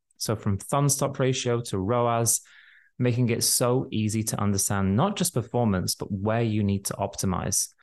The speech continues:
Not only that, it's a huge time saver.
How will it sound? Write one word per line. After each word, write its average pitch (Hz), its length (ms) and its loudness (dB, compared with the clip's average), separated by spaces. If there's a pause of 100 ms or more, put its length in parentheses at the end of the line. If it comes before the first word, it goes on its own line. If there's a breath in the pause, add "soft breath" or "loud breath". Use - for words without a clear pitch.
Not 135 180 2
only 160 220 4
that, 107 320 0
it's - 160 -4
a 107 60 -2
huge 117 480 -2
time 95 260 0
saver. 90 440 -2